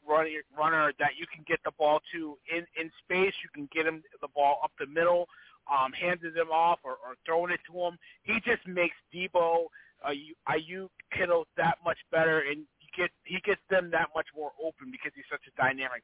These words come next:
player. Purdy, uh, he, if he doesn't make mistakes, it should, it, it should come pretty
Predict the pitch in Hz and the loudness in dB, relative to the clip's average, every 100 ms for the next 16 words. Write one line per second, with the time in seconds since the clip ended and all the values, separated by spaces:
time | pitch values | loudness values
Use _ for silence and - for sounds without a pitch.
0 | _ 135 127 101 _ _ - _ - 185 | _ -2 -2 -2 _ _ -20 _ -6 2
1 | 214 220 202 - 156 151 170 185 _ _ | 2 2 -4 -4 -4 -6 -10 -14 _ _
2 | _ 175 170 202 226 202 185 165 170 - | _ -8 -4 -2 0 0 -2 -6 -6 -6
3 | - - - 208 175 - _ _ _ _ | -12 -14 -4 -2 -4 -8 _ _ _ _
4 | _ _ - 180 - 220 185 165 - 180 | _ _ -8 -6 -4 -6 -6 _ -2 -2
5 | _ - 180 - 214 - 196 196 - 196 | _ -6 -6 0 -2 2 0 0 -2 -4